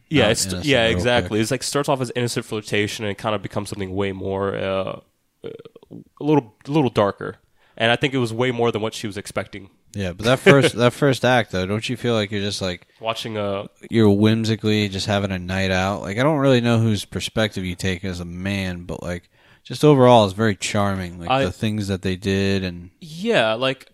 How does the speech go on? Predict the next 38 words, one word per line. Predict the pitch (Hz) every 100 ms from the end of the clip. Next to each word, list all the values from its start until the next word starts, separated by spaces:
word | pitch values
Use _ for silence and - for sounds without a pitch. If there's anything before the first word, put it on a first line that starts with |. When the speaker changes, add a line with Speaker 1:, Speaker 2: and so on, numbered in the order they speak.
| -
Speaker 1:
I | 139
would | 160
say | - 160
that's | 143 143 -
the | 131
one | 131
thing | 127 131 123
I |
loved | 113 117 107 - - - _ _ _ _ _ _
from | - 117
the |
get-go | 107 110 107 110 104
about | 101 -
this | 104
film | - 110 107
is | 101 -
that, | 107 104 104 _ -
uh, | 113
that | 107 104 - _
energy, | 107 104 107 113 123 123 - _ _ 139
uh, | - 107 110
that | 107 101
you | 107 101
get, | 110 107
I | 104
think, | - 110 117
is | 110
because | - 110 110 104 -
you're | 117 104 104
really | 104 120 135
following | - 110 110 107
her | 104
perspective. | 104 98 - 101 107 95 90
You | 107
don't | 123 123
follow | 104 113 107
anyone | 104 95 95
else's. | 101 - 92 95 -